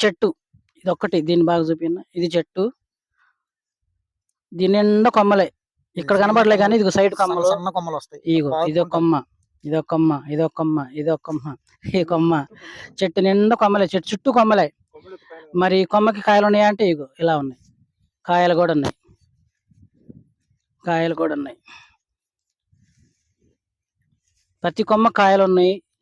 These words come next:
Speaker 1: తాలు ఎఫెక్ట్ లేదు. సెకండ్ పంటగా వేయబట్టి తాలు ఎఫెక్ట్ లేదు.
Speaker 2: రెండోసారి వేయటం వల్ల ఇలా ఉంది.
Speaker 1: ఇలా
Speaker 2: ఆ,
Speaker 1: ఉంది.
Speaker 2: ఆ చెట్టు కూడా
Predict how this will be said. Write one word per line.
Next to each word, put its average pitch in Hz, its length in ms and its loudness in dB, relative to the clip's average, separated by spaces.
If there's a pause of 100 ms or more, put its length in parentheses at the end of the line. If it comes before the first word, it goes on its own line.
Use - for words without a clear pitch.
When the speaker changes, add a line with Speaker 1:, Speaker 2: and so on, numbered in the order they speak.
(220)
Speaker 1:
తాలు 175 180 2
ఎఫెక్ట్ 175 280 -4
లేదు. 170 220 0
సెకండ్ 175 680 2
పంటగా 165 260 -2
వేయబట్టి 165 320 0
తాలు 165 260 -2
ఎఫెక్ట్ - 260 -10
లేదు. 156 100 2
Speaker 2:
రెండోసారి 175 380 0
వేయటం 165 220 -2
వల్ల 170 160 -4
ఇలా 170 200 0
ఉంది. 139 220 -10 (140)
Speaker 1:
ఇలా 160 160 0
Speaker 2:
ఆ, 147 120 0
Speaker 1:
ఉంది. 143 120 -6
Speaker 2:
ఆ 139 120 -8
చెట్టు 139 260 -18
కూడా 139 140 -14